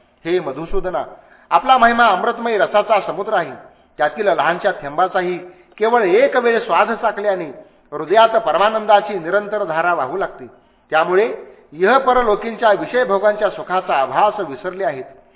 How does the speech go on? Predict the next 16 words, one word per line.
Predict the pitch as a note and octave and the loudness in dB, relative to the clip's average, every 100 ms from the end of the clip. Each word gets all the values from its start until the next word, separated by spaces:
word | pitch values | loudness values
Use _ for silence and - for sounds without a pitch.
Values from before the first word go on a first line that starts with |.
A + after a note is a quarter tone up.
| _ _ _ _ _ | _ _ _ _ _
अशा | D#3+ A3+ | 2 2
सर्व | A3 A3+ C#4 | 4 6 6
प्राण्यांचे | C4 A3+ A3 A3+ A3 A3 | 6 4 4 2 0 -4
प्रिय | G3+ F#3 A#3 G#3 | -4 -4 -2 -2
सुहृद | - E3+ G#3+ D3+ - - - | -2 -2 -2 -2 -10 -16 -6
आणि | D#3 | -6
सर्वात्मा | F3 D#3 D#3+ A3 A3+ G#3+ | 0 2 4 4 4 2
असणाऱ्या | F#3 G3 F#3+ F#3+ D3 - - | 2 0 0 0 -2 -6 -2
आपणा | D3 - G3 | -2 2 2
परमात्म्यामध्ये | F3 D#3 F3+ G#3 G#3+ G#3 G3 E3+ | 4 2 4 4 4 0 0 -2
जे | E3+ E3+ | -4 0
आपले | E3+ F3+ F3 | 0 0 -6
मन | E3+ F3+ E3 | -6 -6 -6
निरंतर | C#3+ F3 D#4+ A3 G#3 | -2 0 0 0 2
लावून | F#3 F#3 F#3+ | 2 2 -2
ठेवून | F3+ E3 C#3+ | -8 -10 -12